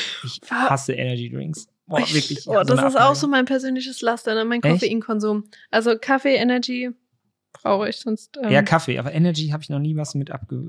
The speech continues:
Speaker 2: Doch.
Speaker 1: abgefunden.
Speaker 2: Und diese Sirene und auch der Melderton, das macht mich verrückt. Oh, das
Speaker 1: Ja gut,
Speaker 2: ist
Speaker 1: du bist ja noch mal anders
Speaker 2: Nee.
Speaker 1: wahrscheinlich ge-, ähm, gebeutelt von.
Speaker 2: <laughs> Ja.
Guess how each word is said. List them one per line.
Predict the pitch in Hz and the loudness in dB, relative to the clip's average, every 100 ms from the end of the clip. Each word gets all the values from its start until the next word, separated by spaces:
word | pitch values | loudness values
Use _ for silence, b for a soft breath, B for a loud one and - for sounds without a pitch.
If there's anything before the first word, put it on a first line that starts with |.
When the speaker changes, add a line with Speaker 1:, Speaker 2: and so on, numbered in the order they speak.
| - | -6
Speaker 2:
Doch. | 240 | -4
Speaker 1:
abgefunden. | 233 240 147 139 - B B | -6 -6 -8 -10 -16 B B
Speaker 2:
Und | 220 - 202 - | 0 0 -8 -4
diese | 240 233 | 0 2
Sirene | 220 240 247 254 269 247 | 2 2 4 4 4 2
und | 226 - | 0 -6
auch | 202 - | -12 0
der | 220 | 4
Melderton, | 214 226 226 - 202 196 | 6 4 2 2 2 4
das | 185 196 | 2 -2
macht | 185 | -2
mich | 190 180 | -2 -2
verrückt. | 185 185 - | -2 -4 -8
Oh, | 196 | -12
das | 190 120 - 220 | -6 -6 -6 0
Speaker 1:
Ja | 127 | 2
gut, | 131 | 4
Speaker 2:
ist | 131 | 4
Speaker 1:
du | |
bist | 135 131 | 2 4
ja | 139 | 4
noch | |
mal | 131 131 | 4 2
anders | 139 135 131 135 | 2 2 0 2
Speaker 2:
Nee. | |
Speaker 1:
wahrscheinlich | 131 240 131 131 123 | 4 6 6 2 0
ge-, | 131 127 127 127 | 0 2 2 0
ähm, | 127 127 123 123 123 123 | 0 0 0 0 -2 -2
gebeutelt | 123 127 131 123 117 | -2 0 0 0 -2
von. | 131 - | 0 0
Speaker 2:
<laughs> | - | 2
Ja. | - 165 | 2 2